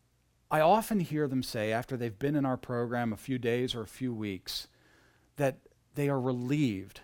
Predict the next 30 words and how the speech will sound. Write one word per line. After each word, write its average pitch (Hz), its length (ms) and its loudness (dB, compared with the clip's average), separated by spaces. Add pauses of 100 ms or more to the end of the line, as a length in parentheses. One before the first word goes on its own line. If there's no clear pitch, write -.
(180)
that 127 140 -4
they 131 120 0
get 139 380 -4
to 143 100 -8
be 113 340 -4
themselves. 98 880 -10 (840)
Prison's 202 400 2
not 143 340 4
a 123 80 -2
nice 107 300 -4
place. - 480 -10 (260)
It's - 140 -6
not 175 160 8
a 143 60 0
safe 143 420 0
place. 98 320 -8
And 139 160 -2
often 165 460 6 (160)
when 143 120 0
people 143 280 -2
go 147 180 6
to 151 60 2
prison, 113 380 -6
they 139 100 -2
have 175 160 2
to 139 80 -6
put 175 200 0
on 151 160 6
a 131 80 2
persona 131 680 0